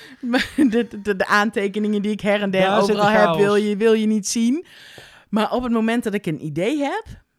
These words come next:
Speaker 1: dan weet ik heel helder hoe ik er ga komen.
Speaker 2: Dan heb je
Speaker 1: Dat
Speaker 2: de kern.
Speaker 1: wel, ja.
Speaker 2: Ja, te gek. Nou, eh,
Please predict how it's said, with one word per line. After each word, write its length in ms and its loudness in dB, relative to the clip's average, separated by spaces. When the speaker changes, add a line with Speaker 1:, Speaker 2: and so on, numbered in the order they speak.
Speaker 1:
dan 400 0
weet 140 0
ik 60 -6
heel 220 -2
helder 360 0
hoe 220 2
ik 100 -6
er 60 -8
ga 120 -10
komen. 420 -10
Speaker 2:
Dan 280 -6
heb 140 -4
je 60 -6
Speaker 1:
Dat 140 2
Speaker 2:
de 60 -2
kern. 120 -2
Speaker 1:
wel, 340 -4
ja. 200 -6
Speaker 2:
Ja, 140 -12
te 100 -20
gek. 340 -12
Nou, 280 -12
eh, 100 -20